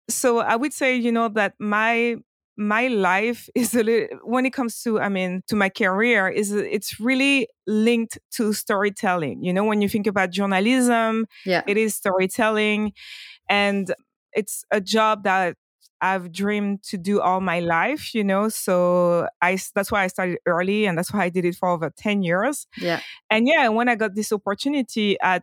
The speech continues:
Speaker 1: this, uh, major marketing agency, it was a shift for me because I started to hang out more with entrepreneurs, and I started to get curious, you know, about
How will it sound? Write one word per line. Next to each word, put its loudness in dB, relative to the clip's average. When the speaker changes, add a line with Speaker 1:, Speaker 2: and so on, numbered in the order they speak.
Speaker 1:
this, 0
uh, 2
major 0
marketing -4
agency, -4
it 4
was 2
a 2
shift -2
for -4
me -2
because 0
I 2
started -2
to -2
hang 0
out 2
more 0
with 0
entrepreneurs, -2
and 2
I 2
started -2
to -6
get -2
curious, 0
you 0
know, 0
about 0